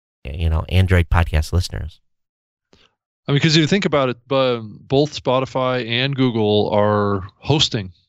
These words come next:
Speaker 2: all these shows.
Speaker 1: That's true.
Speaker 2: So it's, you know, if, it's kind of a leading question, um, but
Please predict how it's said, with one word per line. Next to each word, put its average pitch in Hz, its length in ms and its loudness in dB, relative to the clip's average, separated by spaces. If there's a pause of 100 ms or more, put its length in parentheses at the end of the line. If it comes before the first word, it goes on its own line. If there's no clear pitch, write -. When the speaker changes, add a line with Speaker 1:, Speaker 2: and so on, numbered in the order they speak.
(760)
Speaker 2:
all 107 160 0
these 101 160 -6
shows. 98 240 -4
Speaker 1:
That's 92 220 2
true. 127 260 0 (1300)
Speaker 2:
So 104 840 0 (360)
it's, - 300 -6 (160)
you 104 140 0
know, 92 260 2
if, - 500 -4 (1800)
it's 135 180 0
kind 165 180 2
of 151 60 2
a 151 60 2
leading 147 440 4
question, 127 600 0 (480)
um, 107 640 -2 (380)
but 110 220 -4